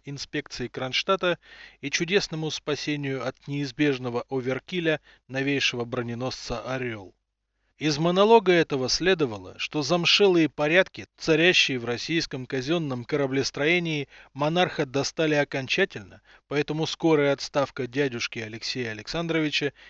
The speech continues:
и его протеже на хозяйстве адмирала Авелана — дело предрешённое. Дробно процокав подковами по бревенчатому настилу,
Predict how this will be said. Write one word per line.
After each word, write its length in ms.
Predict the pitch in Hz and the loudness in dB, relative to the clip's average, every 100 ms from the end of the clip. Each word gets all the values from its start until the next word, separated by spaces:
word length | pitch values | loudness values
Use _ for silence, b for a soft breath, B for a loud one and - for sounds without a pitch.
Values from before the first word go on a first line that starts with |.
| B | B
и 80 | 143 | 2
его 260 | 151 151 | 4 4
протеже 520 | 156 165 160 170 160 190 | 2 2 2 2 4 4
на 140 | 151 | 2
хозяйстве 680 | - 131 139 120 - 110 110 | -2 0 0 -2 -8 -12 -10
адмирала 600 | 123 135 131 131 120 113 | -8 -6 -6 -4 -2 -4
Авелана — 580 | 113 131 156 185 180 160 b b b | -4 -2 2 2 2 -4 b b b
дело 360 | 120 143 165 143 | -4 0 2 0
предрешённое. 1000 | 151 151 135 131 - 110 104 98 - _ _ b b b | -2 -2 -2 -2 -4 -8 -14 -20 -20 _ _ b b b
Дробно 420 | 127 127 123 120 | -8 -4 -4 -6
процокав 600 | 117 123 - 143 131 123 | -8 -6 -6 -6 -6 -8
подковами 600 | - 139 - 170 143 127 120 | -8 -10 -4 -2 -2 -4 -6
по 140 | 127 | -8
бревенчатому 760 | 120 127 135 123 117 - 127 135 | -6 -4 -4 -4 -6 -6 -8 -6
настилу, 580 | 139 - 190 185 175 | -6 -6 -2 0 0